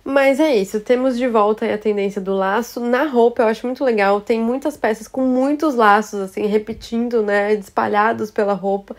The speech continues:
Então, laço aplicado na roupa, assim, vários, ou laços muito grandes também.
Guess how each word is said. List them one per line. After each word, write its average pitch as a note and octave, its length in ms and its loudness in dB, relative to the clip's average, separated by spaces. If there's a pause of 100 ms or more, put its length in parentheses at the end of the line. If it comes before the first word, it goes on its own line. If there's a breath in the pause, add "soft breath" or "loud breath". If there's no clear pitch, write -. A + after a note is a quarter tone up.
Então, G#3+ 260 4
laço G#3 320 4
aplicado A3+ 720 0
na G#3 140 -2
roupa, G#3+ 320 -2
assim, A3 240 -6
vários, G#3+ 680 -2
ou B3+ 320 4
laços A3+ 380 2
muito B3 380 -2
grandes A3+ 420 2
também. G3+ 480 -2